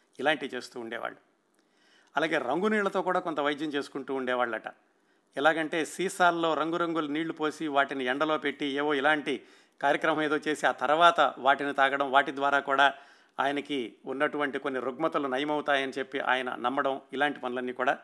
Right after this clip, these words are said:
చేస్తూ ఉండేవాళ్ళు. ఇది దాదాపుగా ఆయనకి పంతొమ్మిది వందల యాభై ఏడులో మొదలవడమే కాదు, ఆ దాదాపు చిట్ట చివరి వరకు కూడా ఈ కార్యక్రమాలు కొనసాగుతూనే ఉన్నాయి. తరువాతి అంశం,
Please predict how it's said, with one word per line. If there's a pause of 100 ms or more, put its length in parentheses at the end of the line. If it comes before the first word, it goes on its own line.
(300)
చేస్తూ
ఉండేవాళ్ళు. (840)
ఇది
దాదాపుగా
ఆయనకి
పంతొమ్మిది
వందల
యాభై
ఏడులో
మొదలవడమే
కాదు,
ఆ
దాదాపు
చిట్ట
చివరి
వరకు
కూడా (460)
ఈ
కార్యక్రమాలు
కొనసాగుతూనే
ఉన్నాయి. (1400)
తరువాతి
అంశం,